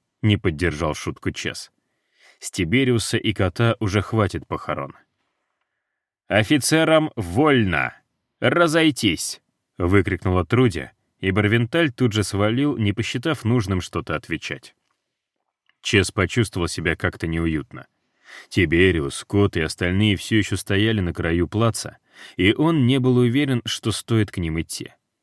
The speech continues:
Умерших офицеров он, конечно, знал, но только лишь шапочно, в то время как адаптанты все были между собой как одна большая дружная семья,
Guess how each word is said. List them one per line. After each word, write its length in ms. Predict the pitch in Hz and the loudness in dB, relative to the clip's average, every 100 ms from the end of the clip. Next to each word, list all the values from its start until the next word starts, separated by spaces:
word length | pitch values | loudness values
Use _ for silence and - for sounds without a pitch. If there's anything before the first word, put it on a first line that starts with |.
| _ _ _ - - _ | _ _ _ -20 -20 _
Умерших 540 | 92 95 90 80 92 87 | 2 4 4 0 -2 -2
офицеров 580 | 85 90 - 107 92 95 | -4 -2 0 0 0 -2
он, 140 | 90 | -4
конечно, 540 | - 82 87 - 90 | -4 -4 -4 -4 -6
знал, 460 | 87 87 92 76 - _ _ - - | -4 -4 -4 -6 -12 _ _ -20 -4
но 180 | 110 120 | 0 2
только 340 | 170 165 135 | 2 0 2
лишь 320 | 139 147 - - | 2 2 0 -8
шапочно, 800 | - - 160 92 - - - - _ _ _ _ | -8 -4 -4 -4 -8 -12 -16 -18 _ _ _ _
в 100 | - | -8
то 100 | - | 0
время 300 | 143 170 190 | 2 4 2
как 160 | 156 131 | 0 0
адаптанты 680 | 113 113 - 151 160 127 120 | 2 0 0 0 0 0 -2
все 300 | - - 160 | -2 0 2
были 260 | 117 127 | 2 2
между 300 | 113 113 101 | 2 2 0
собой 400 | 101 110 101 139 | -2 0 2 2
как 200 | 120 101 92 | 0 0 0
одна 280 | 87 127 | 2 0
большая 460 | 120 92 80 127 117 | 2 0 0 0 0
дружная 460 | 87 107 92 90 87 | 2 0 0 0 -2
семья, 500 | - 87 95 127 | -4 -4 -2 -2